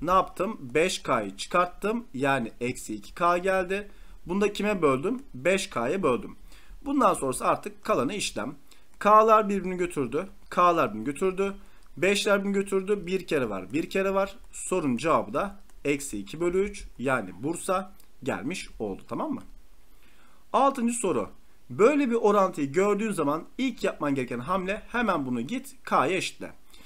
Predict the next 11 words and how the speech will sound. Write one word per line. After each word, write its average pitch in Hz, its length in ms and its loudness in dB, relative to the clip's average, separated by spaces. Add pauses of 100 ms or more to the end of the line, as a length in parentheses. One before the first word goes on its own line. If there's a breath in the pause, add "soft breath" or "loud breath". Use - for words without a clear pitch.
(240 loud breath)
Eşitlersek 233 680 0
bu 208 120 -6
durumda 113 380 -2 (560 soft breath)
x 277 300 0
bölü 214 180 0
üçümüz 208 440 -4 (100)
bir 208 340 -2
K 190 220 4
eşitse 170 520 0 (140)
içler 202 440 2
dışlardan 120 560 0